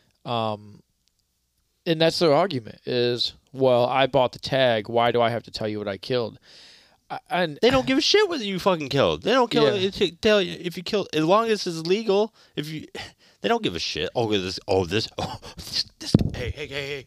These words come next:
Speaker 2: this guy shot a, a spike.
Speaker 1: Yeah.
Speaker 2: They don't, they're not gonna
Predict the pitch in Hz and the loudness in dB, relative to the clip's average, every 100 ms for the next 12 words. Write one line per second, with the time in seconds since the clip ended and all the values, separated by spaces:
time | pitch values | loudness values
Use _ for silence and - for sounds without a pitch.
0 | _ - 135 156 139 135 156 139 117 - | _ -20 -14 -12 -12 -10 -8 -10 -12 -14
1 | 127 - 151 156 - - 180 196 202 143 | -16 -10 -2 -2 -2 -4 2 4 6 6
2 | 233 277 247 - 403 415 349 180 | 4 6 4 2 0 2 0 -2